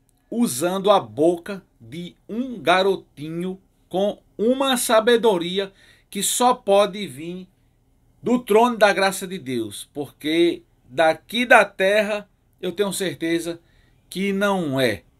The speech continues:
Eu sou Sátrio Araújo, T V Paraú, eu conto muito com seu apoio, por favor, curta, comente, compartilhe. E se quiser continuar recebendo os meus vídeos, é preciso você, é, se inscrever e ativar o sininho de notificação.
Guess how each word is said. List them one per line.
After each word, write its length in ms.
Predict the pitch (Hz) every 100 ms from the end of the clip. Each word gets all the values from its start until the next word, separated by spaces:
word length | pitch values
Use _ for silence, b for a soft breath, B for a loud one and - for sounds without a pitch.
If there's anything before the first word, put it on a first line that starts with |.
| _ b b b
Eu 100 | 127
sou 180 | 185 175
Sátrio 480 | - 165 160 170 165
Araújo, 400 | 156 160 175 -
T 160 | 156
V 140 | 131 147
Paraú, 420 | 151 143 143 175
eu 100 | 170
conto 300 | 160 156 151
muito 220 | 165 175
com 120 | 170
seu 200 | 165 175
apoio, 400 | 143 - 156 165
por 100 | 160
favor, 380 | - 147 135 151
curta, 320 | - 165 160
comente, 380 | 135 131 143 147
compartilhe. 920 | 147 139 135 123 - - 160 165 170 - b b b b
E 80 | 147
se 120 | 160
quiser 260 | 175 175 185
continuar 500 | 190 180 180 185 175
recebendo 480 | 165 170 175 185 175
os 120 | -
meus 240 | 190 147
vídeos, 400 | 139 180 175 - b b b
é 80 | -
preciso 480 | - 170 165 175 165
você, 500 | 156 156 175 170 165 b b b
é, 320 | - 151 151 147
se 160 | -
inscrever 520 | 180 - 175 131 147
e 100 | 165
ativar 680 | 170 170 - 202 135 147 156
o 100 | 160
sininho 720 | 147 - 185 180 175 202 202 170
de 120 | 170
notificação. 1080 | 175 170 170 165 165 170 - - 123 120